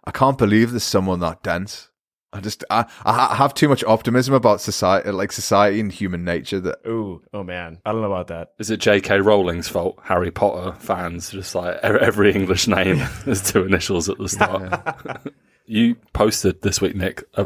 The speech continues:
Speaker 3: someone holding a sword, and apparently you want a sword now. What's your plan? Does your wife approve? <laughs>
Speaker 1: No, I mean, yeah, she doesn't approve of any of my ideas. I'm, I'm basically just a,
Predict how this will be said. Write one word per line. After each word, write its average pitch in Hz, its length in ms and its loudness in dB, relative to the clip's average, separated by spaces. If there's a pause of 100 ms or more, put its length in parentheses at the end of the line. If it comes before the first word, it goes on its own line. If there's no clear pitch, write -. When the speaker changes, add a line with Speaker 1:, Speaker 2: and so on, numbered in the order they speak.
Speaker 3:
someone 101 240 2
holding 98 260 4
a 90 60 0
sword, 90 480 2 (180)
and 90 320 -6 (280)
apparently 104 340 -2
you 101 80 0
want 92 140 0
a - 20 -2
sword 90 320 2
now. 85 160 -8
What's - 200 0
your 131 80 4
plan? 98 420 -4
Does 104 160 -4
your 104 100 6
wife 110 260 2
approve? 95 560 -2 (440)
<laughs> 147 500 0
Speaker 1:
No, 135 520 6
I 131 40 6
mean, 120 420 2
yeah, 90 220 4
she - 220 -4
doesn't 90 200 -4
approve 92 280 2
of 85 100 -2
any 90 180 4
of 107 100 2
my 110 240 2
ideas. 98 640 0
I'm, 90 240 0 (220)
I'm 85 140 -2
basically 87 380 0
just - 260 -6
a, 85 160 2